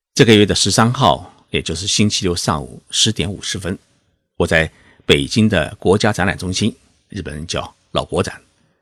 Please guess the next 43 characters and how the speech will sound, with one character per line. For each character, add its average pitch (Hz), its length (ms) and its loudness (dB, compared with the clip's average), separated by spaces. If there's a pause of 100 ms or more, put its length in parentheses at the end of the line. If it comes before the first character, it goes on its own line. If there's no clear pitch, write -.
(260)
的 - 140 -4
一 131 240 2
号 139 200 2
馆 - 320 -8 (100)
两 98 380 -4
层 98 320 -6
的 - 160 0 (520)
迪 180 120 0
厅， 196 300 2 (640)
也 85 100 0
就 82 100 -2
是 80 240 -2 (460)
北 82 160 4
京 113 180 4
书 135 220 2
展 - 300 -4
的 92 180 -8 (180)
中 131 380 2
国 82 180 -4
出 - 140 -4
版 92 160 0
集 - 160 -6
团 - 240 -14 (160)
第 123 200 2
一 131 100 2
公 127 260 0
关 123 180 0
活 120 160 -6
动 87 140 -6
区， - 240 -4 (640)
举 - 100 -4
行 76 180 0
一 78 80 -2
场 - 300 -8 (380)
听 117 260 4
众 104 180 2 (100)
与 87 140 -4 (140)
读 78 140 -2
者 78 100 -8
的 64 80 -14
见 - 160 -2
面 - 140 -14
会 - 180 -2